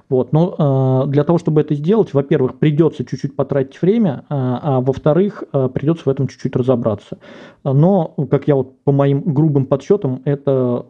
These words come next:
фактически, ну, каждый час потрачен-, потраченное это время вы сэкономите там пять тире десять тысяч рублей можете на этом сэкономить. Ну, то есть это достаточно разумно, если там не сильно упарываться, вот, э, то, э, это с-,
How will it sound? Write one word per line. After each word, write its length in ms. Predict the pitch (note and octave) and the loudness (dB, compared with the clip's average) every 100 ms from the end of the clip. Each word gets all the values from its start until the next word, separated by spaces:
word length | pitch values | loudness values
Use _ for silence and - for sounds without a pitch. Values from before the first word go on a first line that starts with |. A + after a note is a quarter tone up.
| _ | _
фактически, 440 | _ C3+ G3 F#3 - | _ -4 -2 -4 -6
ну, 100 | C3 | -6
каждый 360 | B2 D#3 C3+ C3 | -2 -2 0 -2
час 200 | - C#3+ | -2 -4
потрачен-, 600 | C#3+ C#3+ C3+ - D#3 - - E3+ | -4 -2 -4 -4 -8 -10 -14 -8
потраченное 460 | C#3+ D3 C3 C3 | -2 -2 0 -2
это 100 | B2+ | -2
время 300 | C#3 F3+ E3+ B2 - - - | 0 0 0 -2 -6 -12 -10
вы 160 | C#3+ C#3 | -2 -2
сэкономите 460 | D3 C3 C3 D3+ - | 0 -2 0 0 -2
там 160 | A#2 | -8
пять 380 | A2+ D3+ E3 - - | -2 -2 -2 -4 -6
тире 220 | A#2+ C3 | -2 0
десять 400 | B2 C3+ C3+ B2 | 2 0 0 -2
тысяч 240 | B2 - - | -4 -4 -6
рублей 220 | A#2+ A2 | -2 0
можете 260 | G#2+ G#2+ - | 0 -2 -4
на 100 | G#2+ | -4
этом 160 | F#2+ G2 | -4 -6
сэкономить. 360 | - G#2 G#2 | -6 -4 -2
Ну, 60 | A#2+ | -2
то 80 | D#3+ | -2
есть 100 | D3+ | 0
это 180 | C#3+ C3+ - - | -2 -4 -6 -4
достаточно 500 | C#3+ C#3 D#3+ - - | -4 -2 -4 -2 -2
разумно, 460 | C#3 C3 A#2+ G#2+ - | 0 0 -2 -6 -4
если 300 | B2+ B2+ B2+ | -4 -2 -2
там 220 | A#2+ A#2+ | -2 -2
не 80 | B2+ | -2
сильно 260 | C#3+ B2+ | 0 0
упарываться, 680 | B2 A#2 D3+ C#3 A2 - - - - - _ | 0 0 -2 -2 -6 -10 -16 -16 -20 -20 _
вот, 340 | B2+ A#2 A2 | -4 -4 -4
э, 200 | F3+ C3 A2 | -6 -6 -6
то, 640 | - B2 B2+ B2+ B2+ B2 A#2+ | -6 -2 0 0 0 -2 -2
э, 280 | C#3+ C3 A#2+ | -2 -2 0
это 180 | C#3+ - | -2 -2
с-, 140 | B2 | -4